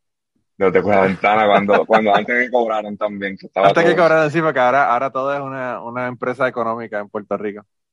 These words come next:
Speaker 2: Yo
Speaker 1: Sí,
Speaker 2: pienso,
Speaker 1: del
Speaker 2: fíjate, yo
Speaker 1: ecoturismo.
Speaker 2: pienso que eso, el, el hecho de que Cueva Ventana ahora esté más limitada, yo pienso que es mejor, porque, pues,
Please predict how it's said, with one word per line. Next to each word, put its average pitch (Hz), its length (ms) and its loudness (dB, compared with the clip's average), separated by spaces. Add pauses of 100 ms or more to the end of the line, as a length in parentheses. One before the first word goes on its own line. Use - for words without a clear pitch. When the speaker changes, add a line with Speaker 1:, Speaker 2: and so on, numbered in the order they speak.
(440)
Speaker 2:
Yo 175 240 0
Speaker 1:
Sí, - 0 -
Speaker 2:
pienso, 214 280 4
Speaker 1:
del - 20 2
Speaker 2:
fíjate, 170 340 2
yo 143 80 0
Speaker 1:
ecoturismo. - 0 -
Speaker 2:
pienso 170 220 0
que 156 100 -2
eso, 165 280 -4
el, 135 180 -4
el 131 160 -4
hecho 135 200 -4
de 175 120 -2
que 156 140 -14
Cueva 139 240 0
Ventana 131 540 -8
ahora 123 280 -4
esté 143 220 -12
más 143 180 -8
limitada, 139 400 -6
yo 120 120 -8
pienso 120 280 -14
que 113 280 -8 (960)
es 117 100 -6
mejor, 113 380 -6
porque, 107 400 -4
pues, 101 240 -4